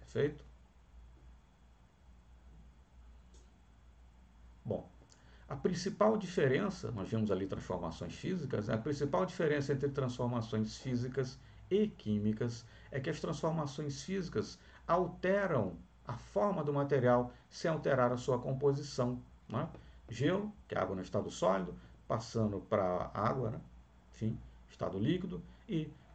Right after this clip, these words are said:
passando pra água no estado de vapor. Mas continua sendo sempre água, né? Alterou a forma do material, alterou o seu estado físico, né? De sólido para líquido para gasoso, mas continua sendo água do mesmo jeito. Enfim,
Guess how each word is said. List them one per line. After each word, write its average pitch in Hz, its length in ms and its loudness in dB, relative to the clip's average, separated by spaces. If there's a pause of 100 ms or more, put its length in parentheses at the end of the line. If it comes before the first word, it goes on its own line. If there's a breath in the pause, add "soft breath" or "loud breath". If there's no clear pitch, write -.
passando 120 420 0
pra 123 180 2
água 95 240 2
no 110 60 0
estado 117 300 0
de 117 60 -2
vapor. 113 460 0 (420 soft breath)
Mas - 120 -6
continua 120 460 0
sendo 110 280 -2
sempre 135 380 -4
água, 156 400 2
né? 160 220 -2 (1000)
Alterou 107 340 2
a 110 60 4
forma 135 480 2
do 110 100 2
material, 104 640 2 (160 loud breath)
alterou 123 400 2
o 113 60 0
seu 120 160 -2
estado 110 380 4
físico, 135 840 -4
né? 160 200 -4 (320 loud breath)
De 98 80 -10
sólido 123 340 2
para 101 160 2
líquido 120 240 0
para 98 140 0
gasoso, 107 520 -2 (240 loud breath)
mas - 140 -10
continua 127 380 -2
sendo 147 260 -4
água 101 220 2
do 110 80 -2
mesmo 113 260 0
jeito. 98 320 -2 (320 loud breath)
Enfim, 92 340 -6